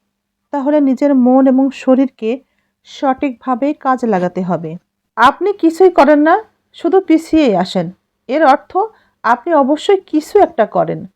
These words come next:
যা আপনি করতেই চান না। আপনি জানেন কি, যে সিদ্ধান্ত নেওয়াটা সব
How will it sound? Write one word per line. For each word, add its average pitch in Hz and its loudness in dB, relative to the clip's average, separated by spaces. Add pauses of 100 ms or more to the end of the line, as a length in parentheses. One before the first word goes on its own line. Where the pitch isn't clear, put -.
(220)
যা 196 -6
আপনি 302 -6
করতেই 254 -4
চান 175 -4 (120)
না। 165 -8 (640)
আপনি 262 0 (120)
জানেন 269 4 (120)
কি, 339 0 (960)
যে 294 2 (240)
সিদ্ধান্ত 320 0 (140)
নেওয়াটা 294 2 (120)
সব 247 2